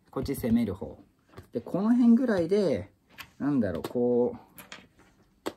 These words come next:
なんかパスがあったのを、こう、よし君に渡したんですよ。そっからの鈴木浩二ダッシュ。で、もう一個、ここ、こしくもブワーダッシュね。で、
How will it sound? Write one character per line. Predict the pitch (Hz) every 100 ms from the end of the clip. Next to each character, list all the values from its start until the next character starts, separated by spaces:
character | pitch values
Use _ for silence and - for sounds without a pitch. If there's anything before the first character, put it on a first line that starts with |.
| -
な | 123
ん |
か | 113 -
パ | - 127
ス | -
が | 95 85 - -
あ | 131
っ | - _ _ _ _ _
た | 143 127
の | 131 120
を、 | 143 151 - _ - - _
こ | - 185 185 -
う、 |
よ | 170 226
し | 220 -
君 | 165 147 120
に | 98
渡 | 98 104 - 180
し | - -
た | 160
ん | 131
で | 82
す | -
よ。 | 64 - _ - -
そ | - 170 175 - _
っ |
か | - 214
ら | 226
の | 160
鈴 | - 143
木 | 165
浩 | 170 170
二 | 104
ダ | 123
ッ |
シ | 123 -
ュ。 | 87 - _ -
で、 | 180
も |
う | 180
一 | 170
個、 | -
こ | 170 160
こ、 | -
こ | 190
し | 180
く | -
も | 98
ブ | 90 123
ワ | 143 139
ー |
ダ | 117
ッ | 113
シ | -
ュ |
ね。 | 113 110 _ _ _ _ _ _ _ _ _ _ _
で、 | - 233 139